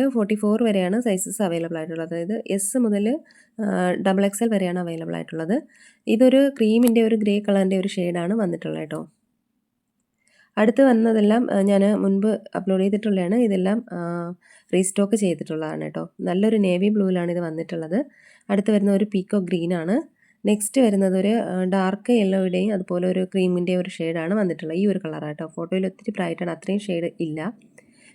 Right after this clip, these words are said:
ഇതിൻ്റെ, ആ, പ്രൈസ് വരുന്നത് ആയിരത്തി അഞ്ഞൂറ്റി തൊണ്ണൂറ്റി ഒൻപത് രൂപയാണ് കേട്ടോ. ടോപ്പിൻ്റെയൊക്കെ ലെങ്ത് വരുന്നത് ഫോർട്ടി സിക്സ് to ഫോർട്ടി സെവൻ വരുന്നുണ്ട്. ബോട്ടം വരുന്നത് തേർട്ടി എയ്റ്റ് to തേർട്ടി നയൻ ആണ്. ദുപ്പട്ട വരുന്നത് ടു മീറ്റർ പ്ലസ് ആണ് കേട്ടോ.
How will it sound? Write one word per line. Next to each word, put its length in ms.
ഇതിൻ്റെ, 420
ആ, 100
പ്രൈസ് 320
വരുന്നത് 380
ആയിരത്തി 560
അഞ്ഞൂറ്റി 440
തൊണ്ണൂറ്റി 340
ഒൻപത് 320
രൂപയാണ് 340
കേട്ടോ. 180
ടോപ്പിൻ്റെയൊക്കെ 560
ലെങ്ത് 320
വരുന്നത് 380
ഫോർട്ടി 400
സിക്സ് 360
to 80
ഫോർട്ടി 240
സെവൻ 280
വരുന്നുണ്ട്. 440
ബോട്ടം 300
വരുന്നത് 320
തേർട്ടി 260
എയ്റ്റ് 200
to 80
തേർട്ടി 240
നയൻ 220
ആണ്. 260
ദുപ്പട്ട 360
വരുന്നത് 360
ടു 120
മീറ്റർ 260
പ്ലസ് 340
ആണ് 140
കേട്ടോ. 220